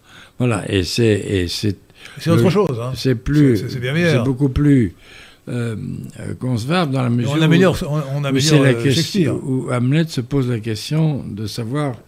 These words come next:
Speaker 1: s'il allait continuer à vivre après ce scandale. Alors,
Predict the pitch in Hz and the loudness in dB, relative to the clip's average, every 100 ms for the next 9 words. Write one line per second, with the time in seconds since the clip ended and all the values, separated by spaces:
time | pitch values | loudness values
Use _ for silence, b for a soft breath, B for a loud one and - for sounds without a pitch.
0 | B B B B _ - - 135 123 117 | B B B B _ -10 -4 -2 0 -2
1 | 110 110 107 113 - 113 110 104 107 151 | -2 -4 -4 -8 -4 -2 -2 -2 -2 -2
2 | 127 110 107 123 127 - 110 - 123 139 | -2 -6 -6 -6 -6 -8 -10 -6 -4 -4
3 | 123 104 - B B B B B B 139 | -4 -6 -12 B B B B B B -2
4 | 139 | -2